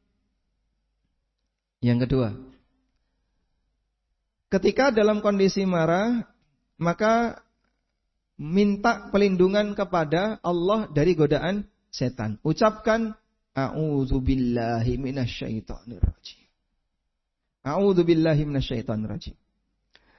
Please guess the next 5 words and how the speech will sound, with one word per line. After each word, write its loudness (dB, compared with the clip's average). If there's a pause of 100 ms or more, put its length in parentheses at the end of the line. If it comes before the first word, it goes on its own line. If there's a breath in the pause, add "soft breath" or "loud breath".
(200 soft breath)
Diceritakan 2
dari 2
Sulaiman 0
bin 2
Surat, 0